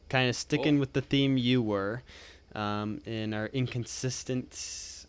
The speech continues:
Speaker 1: play this season is the bullpen. Because, yeah, we could count on them last year, and, yeah, this year not so much.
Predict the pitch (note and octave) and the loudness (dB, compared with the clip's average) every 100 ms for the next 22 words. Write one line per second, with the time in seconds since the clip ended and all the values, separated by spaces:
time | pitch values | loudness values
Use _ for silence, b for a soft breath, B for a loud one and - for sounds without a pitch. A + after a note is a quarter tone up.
0 | - - - B2+ A#2+ A#2 A#2 - B2 A#2 | -20 -14 -2 0 2 0 -2 -2 -2 0
1 | B2 A#2 A#2+ A#2+ B2 - C3+ F3 F#3+ - | 0 0 0 0 0 -2 2 4 2 0
2 | G2 F2+ - - B2+ C#3 B2 E3+ G3+ - | -4 -6 -12 -8 -2 -2 -2 -2 -4 -8
3 | - D3 E3+ D3+ E3+ E3+ E3 D#3+ D#3 D3+ | -4 0 0 4 6 8 8 6 6 6
4 | E3 - - A#2+ B2 A#2+ A#2 A#2 A#2 - | 4 0 -2 0 0 0 0 -2 -6 -14
5 | - - D#4 D#4+ D#4+ D#4 D#4 - - G#3 | -20 -10 -2 0 2 2 0 0 0 2
6 | G3+ - F#3 D#3 A#2+ - - | 2 2 0 2 0 -4 -10